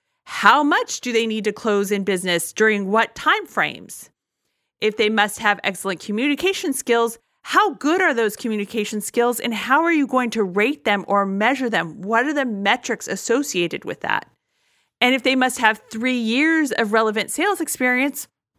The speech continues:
why three? So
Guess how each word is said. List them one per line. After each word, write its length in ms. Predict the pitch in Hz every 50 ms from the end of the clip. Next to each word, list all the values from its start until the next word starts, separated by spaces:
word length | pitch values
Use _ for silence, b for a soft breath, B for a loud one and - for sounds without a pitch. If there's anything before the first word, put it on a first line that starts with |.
| _ -
why 340 | 139 151 170 202 247 294 302
three? 640 | - - 339 381 427 453 415 339 214 156 - - - _ _ _ _ _ _ _ _ _ _ _ -
So 480 | - - 320 302 294 269 247 - -